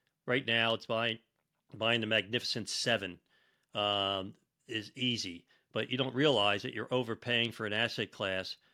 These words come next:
And whenever an asset class gets that, not even asset class, talking about seven stocks,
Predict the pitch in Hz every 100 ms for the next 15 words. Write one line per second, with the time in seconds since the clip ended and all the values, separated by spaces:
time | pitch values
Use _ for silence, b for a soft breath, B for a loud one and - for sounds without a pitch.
0 | _ - 110 - 131 139 127 120 127 -
1 | 104 - 110 104 107 - - 107 110 -
2 | _ 117 120 90 98 113 - - 90 120
3 | 95 - 117 98 - 113 98 -